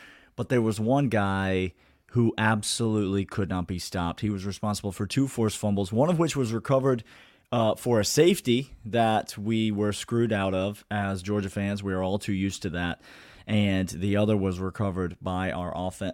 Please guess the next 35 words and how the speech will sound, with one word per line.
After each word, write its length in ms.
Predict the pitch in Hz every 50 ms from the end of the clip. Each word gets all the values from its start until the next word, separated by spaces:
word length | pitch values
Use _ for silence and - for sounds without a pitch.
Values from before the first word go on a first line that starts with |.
| -
or 120 | 104 104 101
by 220 | 87 107 98 101
our 160 | 98 95 95
defense, 540 | 87 92 98 98 - 107 98 92 - - - -
uh, 240 | 98 98 92 90
for 240 | 85 - - 98 90
a 100 | 82 90
second 600 | 92 - - 98 92 92 - 95 87 - - - -
takeaway. 680 | - 107 98 95 - 98 90 92 90 90 87 87 85 - - - - _ -
Jalen 540 | 104 120 117 127 151 147 139 135 131 120 -
Carter 560 | - - 110 107 107 98 104 101 98 92 - _ _ _ _ _ _
was 500 | - 98 98 101 104 101 101 98 90 - - _
an 140 | - 101 95
animal. 520 | - - 98 101 101 98 92 87 - - 98 98
Jalen 440 | 101 117 113 120 123 127 127 117
Carter 640 | - - 120 107 110 110 98 107 104 104 101 98 - - - - - _ _ _ _ _ _ _ -
got 320 | 95 104 117 107 - - -
whatever 400 | 104 104 107 104 107 107 117 147
he 160 | 147 131 160 160
wanted 400 | 135 123 120 120 120 120 107 -
whenever 420 | - 120 113 113 131 160 196 156
he 160 | 117 104 110
wanted. 400 | 101 95 98 98 101 104 101 -
And 160 | 101 104 101
Clint 180 | - - 131 127
and 60 | 139 135
I 100 | 131 127
were 120 | 120 113
on 160 | 113 131 143
here 160 | 135 117 104
last 320 | 101 101 104 104 104 - -
week 240 | 127 143 139 113 -
saying, 400 | - - 113 107 104 101 98 90 - _ - - _ _ _ _ _ _
"You 260 | - 107 104 113 127 147
can, 240 | - 190 175 143